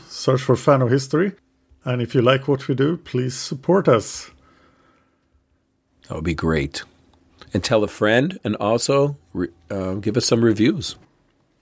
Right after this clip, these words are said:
Speaker 1: Yeah, and, uh, check us out again when we go into the five forties B C.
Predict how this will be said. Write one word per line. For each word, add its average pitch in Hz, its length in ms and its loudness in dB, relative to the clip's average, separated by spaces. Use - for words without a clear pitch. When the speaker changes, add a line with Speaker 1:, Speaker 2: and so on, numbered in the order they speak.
Speaker 1:
Yeah, 185 300 -2
and, 139 460 0
uh, 127 440 4
check - 280 -2
us 143 160 0
out 165 220 0
again 151 420 0
when 127 260 2
we 120 140 0
go 127 320 2
into 123 380 -2
the 127 80 -8
five 123 600 2
forties 139 720 -2
B 139 220 0
C. 147 420 0